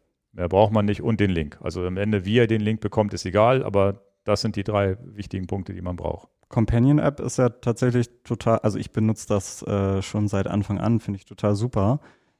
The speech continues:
Speaker 2: Ähm, und das ist ja auch nochmal eine Möglichkeit, um was in so einen Chat zu schreiben, ne? Ich weiß gar nicht, ob das alle kriegen oder nur die in der Nähe sind dann sozusagen, aber man sieht das dann ja auch immer an der Seite.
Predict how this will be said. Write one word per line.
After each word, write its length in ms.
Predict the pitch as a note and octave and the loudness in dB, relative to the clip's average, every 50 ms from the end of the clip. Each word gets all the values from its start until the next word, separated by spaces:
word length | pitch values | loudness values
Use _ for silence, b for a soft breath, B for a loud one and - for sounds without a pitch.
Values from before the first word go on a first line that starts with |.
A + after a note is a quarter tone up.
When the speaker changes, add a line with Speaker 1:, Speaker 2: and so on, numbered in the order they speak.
| b - G#2 | b -4 -2
Speaker 2:
Ähm, 280 | G#2 G#2 G2+ G2+ G2+ | 0 2 2 0 0
und 200 | - G2+ G#2 G2 | 0 0 0 2
das 180 | - G#2 A2 - | 2 0 0 0
ist 120 | C3 - | -2 0
ja 100 | C#3+ A#2+ | 2 2
auch 160 | G#2 A2+ C3 | 4 4 2
nochmal 240 | C3+ C3+ A#2+ B2+ B2 | 2 0 2 2 2
eine 100 | A#2 A#2 | 2 4
Möglichkeit, 640 | A#2 A#2+ B2 B2+ - - A#2+ - - A#2+ A2+ - - | 4 2 2 0 -2 -6 -8 -4 -2 0 0 0 -2
um 400 | A2+ A2 A2 A2 A2 G#2+ G#2 G#2 | -2 -2 0 0 0 0 0 -2
was 220 | G#2+ A2 - - | -4 -4 -6 -8
in 280 | - - A2+ G#2+ G#2+ G#2+ | -14 -12 -12 -12 -14 -16
so 120 | G#2 G#2 | -16 -16
einen 160 | G#2+ G#2 G#2+ G#2 | -18 -18 -16 -8
Chat 400 | - - B2+ - - _ _ - | -4 -2 -2 -2 -4 _ _ -8
zu 140 | - A#2 | -6 -6
schreiben, 360 | - - - A#2+ A#2+ A#2+ G#2+ G2 | -6 -2 0 2 2 2 2 2
ne? 140 | G2 G#2 | 2 0
Ich 140 | G#2+ - - | 0 0 0
weiß 160 | A2+ A2 A2+ | 0 0 0
gar 100 | - A2+ | 2 0
nicht, 140 | A2 G#2+ A2+ | 0 0 -2
ob 80 | G#2+ - | -4 -4
das 160 | A2 G#2+ - | -4 -4 -2
alle 260 | - - A2+ B2 C#3 | -2 0 2 2 2
kriegen 420 | C3 - - C#3+ C3+ C#3 C#3 C3+ A#2+ | 0 0 -2 -2 2 4 4 4 2
oder 200 | G#2 G#2 G#2+ G#2 | 2 2 2 2
nur 200 | A2 A2+ A2+ A2 | 4 2 2 2
die 240 | G#2 A2 A2 G#2+ | 0 0 0 0
in 140 | A2 G2+ G#2+ | 0 0 0
der 120 | G#2 G2 G2+ | 0 0 2
Nähe 300 | G#2 G#2+ A#2 C3 C#3+ C#3+ | 0 0 0 0 0 0
sind 220 | C3+ C#3 D3 C#3+ | -2 -2 -4 -4
dann 140 | C3+ C3 B2 | -4 -4 -4
sozusagen, 580 | C3 B2+ - - B2 A#2+ B2 B2 B2+ B2 B2 | -4 -6 -8 -10 -8 -4 -2 0 0 0 0
aber 160 | G#2+ G2 G#2 G#2 | 0 0 2 2
man 200 | G#2+ G#2+ G#2+ G2+ | 2 2 0 0
sieht 200 | - A#2+ A2 - | -2 -4 -2 -2
das 120 | A2 - | -2 -2
dann 140 | - A2+ G#2+ | -2 -2 0
ja 120 | G#2 G2+ | 0 0
auch 120 | G2+ - - | 0 -2 -2
immer 340 | - A2 G#2+ G#2+ G#2 G2 G2 _ _ _ | -2 0 0 0 0 -2 -4 _ _ _
an 120 | G#2 A2 | -4 -2
der 120 | A2 G#2 | 0 0
Seite. 440 | F#2+ G#2+ G#2+ G#2+ A2 - G2+ F#2 F#2+ | 2 2 2 2 2 0 -2 -4 -4